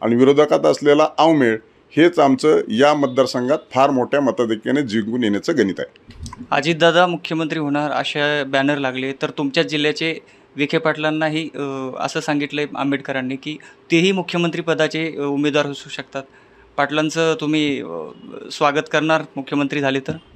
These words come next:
Speaker 1: अजितदादा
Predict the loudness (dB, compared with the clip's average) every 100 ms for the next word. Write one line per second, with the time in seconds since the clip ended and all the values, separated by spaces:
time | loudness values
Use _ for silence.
0 | -20 -20 -20 _ _ -12 -12 -14 -20 -20
1 | _ _ _ _ _ _ _ _ 0 4
2 | 4 4 2 4 4 6 4 4 0